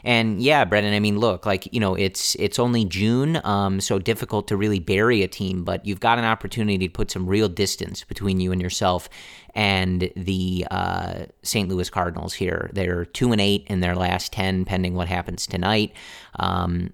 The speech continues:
so you've got a chance to really kind of lengthen that gap, and, and that would be very nice. You, you, you have to figure a team like the Brewers, the Reds, the Cardinals, somebody, right, is gonna stick around with you. If you're able to keep playing well,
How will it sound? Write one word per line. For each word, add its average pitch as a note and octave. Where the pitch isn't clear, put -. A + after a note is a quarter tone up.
so G2+
you've F2+
got A2
a G2+
chance G2
to F2+
really G#2+
kind G2+
of F2+
lengthen F#2+
that F2+
gap, F2+
and, F#2
and F#2
that F2+
would F#2+
be G2
very F2+
nice. F#2
You, G#2
you, G#3+
you G2+
have A2+
to F#2+
figure G#2+
a F#2+
team G#2
like F#2
the F#2+
Brewers, G#2
the F#2+
Reds, F#2+
the -
Cardinals, F#2+
somebody, G#2+
right, F#2+
is F#2+
gonna G2
stick -
around F2
with -
you. D#2
If -
you're G#2
able G#2
to -
keep -
playing G2
well, F#2